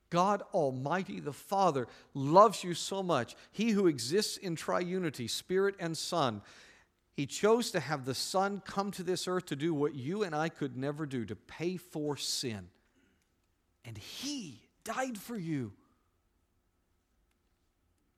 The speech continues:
and rose from the dead, so that everybody who believes in Him will not perish but have everlasting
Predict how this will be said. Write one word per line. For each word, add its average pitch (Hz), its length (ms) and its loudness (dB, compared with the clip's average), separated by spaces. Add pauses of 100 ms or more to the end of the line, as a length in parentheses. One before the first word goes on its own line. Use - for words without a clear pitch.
(460)
and 110 140 -10
rose 139 240 -6
from 151 120 -12
the 135 100 -8
dead, 120 260 -12 (760)
so 135 160 -2
that 131 180 -8
everybody 147 540 -4
who 127 120 -6
believes 135 440 -8
in 127 80 -10
Him 147 340 -6 (260)
will 110 200 -6
not 107 320 -8
perish 156 440 -10
but 104 120 -10
have 101 260 -12
everlasting 123 800 -12